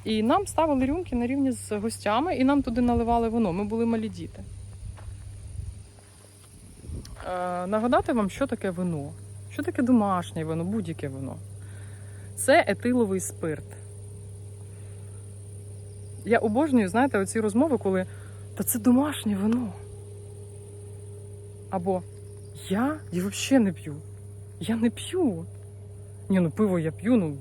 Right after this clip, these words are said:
пиво це ж не алкоголь. Я нагадую,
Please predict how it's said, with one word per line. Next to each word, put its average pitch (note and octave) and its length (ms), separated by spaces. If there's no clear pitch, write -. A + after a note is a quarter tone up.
пиво C#3 220
це D3 140
ж D#3 100
не D3+ 60
алкоголь. D3+ 420
Я G#3+ 140
нагадую, G3 560